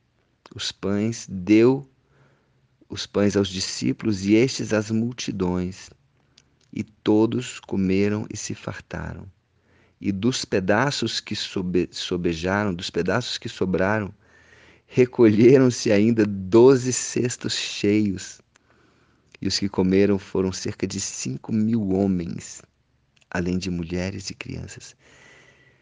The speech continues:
Pessoal, olha, olha só que, que cena, que,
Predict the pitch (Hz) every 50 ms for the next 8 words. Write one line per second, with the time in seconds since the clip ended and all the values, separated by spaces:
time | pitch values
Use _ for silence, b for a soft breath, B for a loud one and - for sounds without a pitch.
0 | b b b b b _ - 127 - - - - - 101 104 120 135 151 156 -
1 | - - - 131 143 156 151 131 - - - - 117 113 120 123 120 _ - -
2 | - 67 69 73 71 71 - - _ _ - 143 - - - - - 104 101 101
3 | 101 98 95 87 90 104 _ _ _ _ _ _ _ _ _ _ _ _ _ _
4 | _ _ _ _ _ _ _ _ _ _ - - - 50 - - - -